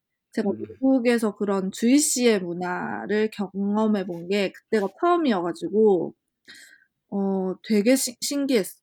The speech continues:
Speaker 1: 했었고 그 주이시 할머니, 할아버지들이랑 어, 되게 이렇게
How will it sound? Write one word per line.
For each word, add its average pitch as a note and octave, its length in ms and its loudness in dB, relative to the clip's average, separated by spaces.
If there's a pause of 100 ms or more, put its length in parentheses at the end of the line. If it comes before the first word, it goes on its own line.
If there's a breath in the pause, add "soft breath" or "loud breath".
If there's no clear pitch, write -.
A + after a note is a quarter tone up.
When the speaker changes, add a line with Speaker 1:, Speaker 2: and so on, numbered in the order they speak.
Speaker 1:
했었고 G#3+ 600 -2
그 G3+ 320 0 (100)
주이시 A#3 800 0
할머니, D4+ 500 0
할아버지들이랑 F#3+ 1200 0 (720 soft breath)
어, G3 240 -4
되게 G3 360 0
이렇게 D#3 480 -6